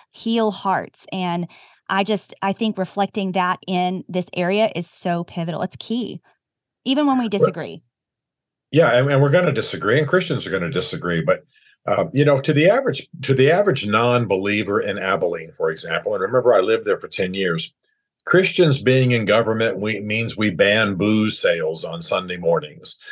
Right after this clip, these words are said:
Speaker 2: means we, sh-, you know, we don't have strip clubs. I mean, and, and, and believe me, I, I'm with, uh, some laws relating to all of this, but is that it? <laughs>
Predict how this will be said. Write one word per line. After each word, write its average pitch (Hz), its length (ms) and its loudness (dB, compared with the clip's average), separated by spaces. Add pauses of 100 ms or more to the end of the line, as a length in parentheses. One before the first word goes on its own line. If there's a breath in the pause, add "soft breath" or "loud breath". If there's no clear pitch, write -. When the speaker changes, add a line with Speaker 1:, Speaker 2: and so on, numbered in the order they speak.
(240 loud breath)
Speaker 2:
means 113 400 0
we, 110 100 2
sh-, - 220 -2
you 123 120 2
know, 98 240 4
we 98 200 0
don't 110 240 0
have 110 120 -2
strip 123 320 0
clubs. 95 480 0
I 104 60 -4
mean, 107 220 -4
and, 123 120 4
and, 131 200 2
and 123 180 2
believe 160 280 2
me, - 100 -10
I, 120 240 2 (120)
I'm 135 200 0
with, - 340 2 (160)
uh, 101 140 2
some 135 320 0
laws 131 340 2
relating 120 340 -2
to 104 120 -6
all 117 200 0
of - 80 -8
this, - 320 -10 (340 soft breath)
but 107 120 4
is 87 160 -6
that 113 220 4
it? - 360 2 (140)
<laughs> - 80 -6